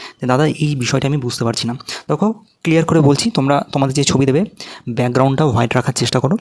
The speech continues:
এতে রিজেক্ট হয়ে যাওয়ার চান্স খুব কম থাকে। কোনো হ্যাজাব্যাজা রঙিন জায়গায় গিয়ে তোমরা ছবি তুলো না, সেরকম ছবি আপলোড করো না। ব্যাকগ্রাউন্ডটা প্লেন থাকবে, হোয়াইট না হলেও যে কোনো কালারই থাক, লাইট কালারের উপরে, হালকা কালার, সেম কালার,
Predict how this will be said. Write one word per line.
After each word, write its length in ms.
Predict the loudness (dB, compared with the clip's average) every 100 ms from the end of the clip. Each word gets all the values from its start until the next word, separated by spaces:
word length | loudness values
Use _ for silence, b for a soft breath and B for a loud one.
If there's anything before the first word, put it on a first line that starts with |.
| -6 B B -6
এতে 320 | -2 0 0
রিজেক্ট 380 | 0 -2 -4 -2
হয়ে 140 | 0
যাওয়ার 180 | -2 -2
চান্স 240 | -4 -2
খুব 120 | -4 -4
কম 140 | -2
থাকে। 300 | 0 -2 -2 -4 B B B B
কোনো 180 | -6 -4
হ্যাজাব্যাজা 440 | -2 0 0 0
রঙিন 260 | 0 0 0
জায়গায় 260 | 0 0 0
গিয়ে 280 | 0 0
তোমরা 240 | 0 -2 -4
ছবি 220 | -4 -6
তুলো 200 | -4 -4
না, 120 | -4 -4
সেরকম 340 | -4 -6 -4 -6
ছবি 300 | -2 -2 -4 B B
আপলোড 320 | -4 0 0 2
করো 180 | 0
না। 140 | 0 -2 -8 B -8
ব্যাকগ্রাউন্ডটা 680 | -4 -2 0 0 -2 -4 -6 -10 b b -4
প্লেন 220 | -2 -2
থাকবে, 260 | -4 -6 -8
হোয়াইট 320 | -4 -2 0
না 180 | 0 0
হলেও 360 | 0 0 -2 -6 B B _ -6
যে 140 | -4 -2
কোনো 180 | -2
কালারই 280 | 0 2 2
থাক, 200 | -2 -6 -8 -4
লাইট 300 | 2 2 2
কালারের 260 | 0 2
উপরে, 280 | 0 0 -4 -4 -8
হালকা 300 | -4 -2 0
কালার, 180 | 0 -2 -6
সেম 200 | -4 -2
কালার, 200 | 0 -2